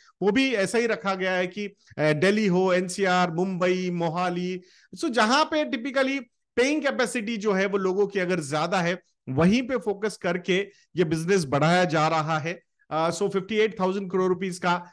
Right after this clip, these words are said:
मार्केट कैपिटलाइजेशन है इस, अ, कंपनी का, अ, करंटली।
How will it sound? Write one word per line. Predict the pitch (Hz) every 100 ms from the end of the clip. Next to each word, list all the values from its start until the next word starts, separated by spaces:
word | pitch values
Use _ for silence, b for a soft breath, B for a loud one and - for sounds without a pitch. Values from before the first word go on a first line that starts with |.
| B 131
मार्केट | 147 151 220
कैपिटलाइजेशन | - 196 196 190 190 180 190 180 185
है | 190 170
इस, | 170 -
अ, | 151 143
कंपनी | 139 160 151 170 165
का, | 143 147 - B -
अ, | 143
करंटली। | 147 165 165 175 156 165